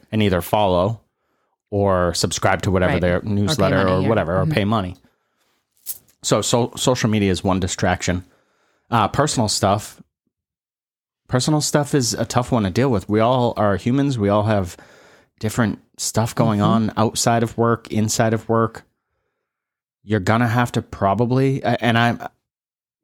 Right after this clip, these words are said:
Speaker 1: I'm not telling anyone what to do, but what I would do is if you need to focus and you have a lot of stuff going on outside of work, try your best not to bring it into work.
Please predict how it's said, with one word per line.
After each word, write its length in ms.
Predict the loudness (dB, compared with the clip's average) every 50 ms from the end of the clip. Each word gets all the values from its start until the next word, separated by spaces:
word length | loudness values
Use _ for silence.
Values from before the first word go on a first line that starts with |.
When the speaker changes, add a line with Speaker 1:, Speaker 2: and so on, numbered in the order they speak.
| _ _ _ _ _ _ _ _ _ _ _ _ _ _ _
Speaker 1:
I'm 80 | -2 0
not 160 | 0 0 -2
telling 340 | -2 -2 0 0 2 2 2
anyone 300 | 2 2 0 0 0 0
what 140 | 0 -2 -2
to 80 | -2
do, 120 | -2 -2 -2
but 140 | 0 0 0
what 120 | 2 2
I 100 | 2 2 2
would 120 | 2 2
do 400 | 2 2 2 2 0 -2 -4 -8 -4 -2
is 460 | 0 2 2 2 0 0 -2 -4 -6 -6
if 160 | -10 -4 -2
you 60 | 0 2
need 200 | 2 2 0 -2
to 80 | -4
focus 460 | -2 0 0 0 0 0 0 0 0
and 80 | 0 -2
you 80 | 0 0
have 140 | 0 2 2
a 40 | 2
lot 180 | 2 2 2
of 60 | 0 0
stuff 260 | 0 0 -2 -2 0
going 280 | 0 0 0 2 0 0
on 160 | -2 -2 -2
outside 400 | -2 -2 -2 -2 0 0 0 0
of 100 | 0 0
work, 220 | 0 0 0 -2 -4
try 260 | -4 -2 0 2 2
your 100 | 2 2
best 280 | 2 0 0 0 -2 -2
not 200 | -2 -2 -2 -4
to 60 | -6
bring 180 | -4 -4 -4 -2
it 60 | -4
into 240 | -6 -6 -6 -4 -2
work. 280 | 0 0 0 -2 -6